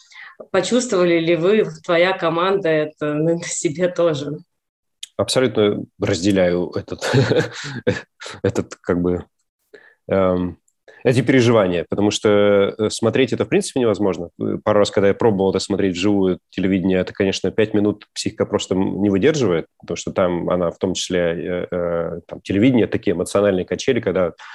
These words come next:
Speaker 2: чередуют сюжеты, там, я не знаю, с Ма-, э, э, о, о Мариуполе с, э, беременными женщинами, больными раком детьми и ещё чем-то. То есть это такой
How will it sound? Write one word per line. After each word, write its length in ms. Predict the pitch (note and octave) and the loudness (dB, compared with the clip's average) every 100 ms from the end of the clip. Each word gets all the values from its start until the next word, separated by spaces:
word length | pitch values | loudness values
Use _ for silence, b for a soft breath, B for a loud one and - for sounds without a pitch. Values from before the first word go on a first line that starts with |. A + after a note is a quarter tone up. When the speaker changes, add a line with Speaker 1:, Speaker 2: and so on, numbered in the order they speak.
| B B | B B
Speaker 2:
чередуют 500 | - A2+ A2+ A2 G#2 | -2 2 4 4 2
сюжеты, 420 | - F#2+ G#2 F2+ | 0 0 2 0
там, 160 | E2+ E2+ | -4 -4
я 140 | F2+ | -2
не 80 | F#2 | -2
знаю, 360 | E2 F2+ E2 D#2 | -2 0 0 -2
с 140 | - | -2
Ма-, 120 | G2 | 0
э, 40 | G2+ | 0
э, 560 | G2 F#2 F#2+ F#2 F2+ | 0 0 0 0 -2
о, 300 | E2+ G2 - | 0 -2 0
о 20 | G2 | -2
Мариуполе 500 | F#2+ G#2+ C3 G2+ F2+ | 0 2 2 0 -2
с, 220 | - - | -4 -2
э, 420 | F2+ F2 E2+ E2+ | 0 0 0 -4
беременными 540 | E2+ E2+ G#2+ G2+ G2 F#2 | -6 -2 0 2 2 0
женщинами, 600 | G#2 A#2+ A#2+ G2 F2+ F2 | 2 0 -2 -4 -4 -2
больными 440 | E2 G2 G#2 G2 | 0 2 2 2
раком 440 | F#2 F2+ G2+ F2+ | 0 0 -2 -2
детьми 360 | F2 F#2 C3 C3 | -4 -2 2 2
и 20 | |
ещё 220 | F#2 - | 2 -2
чем-то. 300 | F#2 - D#2 | -4 -6 -12
То 100 | - | -10
есть 140 | F2+ - | -8 -6
это 140 | - | -6
такой 340 | - A#2 G2+ | -4 0 0